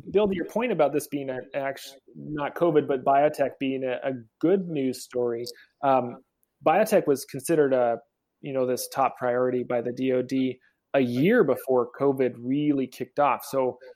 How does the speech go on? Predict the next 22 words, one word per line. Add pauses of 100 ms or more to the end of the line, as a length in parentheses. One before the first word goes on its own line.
(200)
that, (180)
those
weren't
related,
but
they
was
very
kind
of
fortuitous
in
having
this, (300)
um, (100)
kind
of
mindset, (420)
uh, (680)
being
aware
of